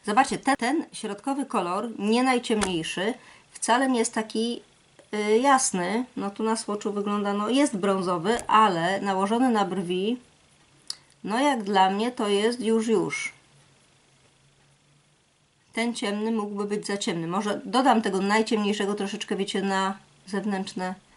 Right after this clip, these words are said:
tutaj krawędzie brwi, chociaż, no nie wiem, może lepiej nie, a troszeczkę.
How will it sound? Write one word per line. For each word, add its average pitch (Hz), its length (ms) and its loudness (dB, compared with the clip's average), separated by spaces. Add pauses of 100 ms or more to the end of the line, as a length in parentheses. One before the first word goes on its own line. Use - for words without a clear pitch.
(140)
tutaj - 280 -10
krawędzie 202 480 -4
brwi, 202 260 -6
chociaż, 185 480 -10
no 185 160 -8
nie 190 180 -4
wiem, 165 280 -6 (600)
może 185 220 -6
lepiej 180 280 -8
nie, 185 220 -4
a 202 100 -2
troszeczkę. 175 580 -10